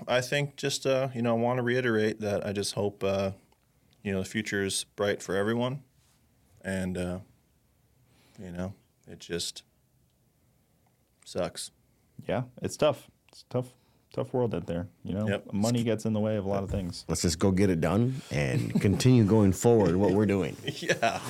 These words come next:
Speaker 2: Money is the root of all evil. It's a lot
Speaker 1: It's
Speaker 2: of
Speaker 1: pretty
Speaker 2: it.
Speaker 1: cool, though, too. Like, money's pretty cool 'cause you buy stuff.
Speaker 2: Yeah.
Speaker 1: No one's building two J Z Camaros for free.
Speaker 2: I know. Why do you think mine doesn't have an engine?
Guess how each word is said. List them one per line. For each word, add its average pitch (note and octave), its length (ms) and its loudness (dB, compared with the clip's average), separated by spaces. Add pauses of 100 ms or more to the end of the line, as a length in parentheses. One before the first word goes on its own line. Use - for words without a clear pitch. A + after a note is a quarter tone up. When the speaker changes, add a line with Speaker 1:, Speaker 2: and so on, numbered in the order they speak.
(160)
Speaker 2:
Money C3+ 420 4
is C#3+ 100 2
the C#3+ 100 4
root D3 160 4
of C3+ 80 0
all C#3 160 2
evil. B2 280 -2 (1500)
It's - 120 -12
a - 40 -4
lot F2 100 0
Speaker 1:
It's D#2 60 0
Speaker 2:
of D#3+ 60 -2
Speaker 1:
pretty F3+ 160 2
Speaker 2:
it. - 40 -8
Speaker 1:
cool, F#3 240 6
though, A2+ 140 4
too. A2+ 400 2 (1080)
Like, F2 240 -2 (120)
money's C#3 260 -4
pretty B2+ 220 -6
cool B2 180 2
'cause G#2+ 120 -4
you G2+ 60 -2
buy A2 160 2
stuff. F#2+ 360 0 (380)
Speaker 2:
Yeah. G#2 360 2 (180)
Speaker 1:
No B2 80 0
one's B2+ 140 0
building A#2 260 2
two C3 140 -2
J A#2 160 2
Z A#2+ 160 0
Camaros B2 360 0
for - 80 -12
free. B2 340 -6 (2250)
Speaker 2:
I F2+ 100 -2
know. G2 180 2
Why G2 160 0
do F#2 60 0
you F2+ 60 0
think F#2 140 0
mine F2+ 180 2
doesn't F#2 160 0
have F#2 120 0
an F2+ 60 0
engine? G2+ 460 0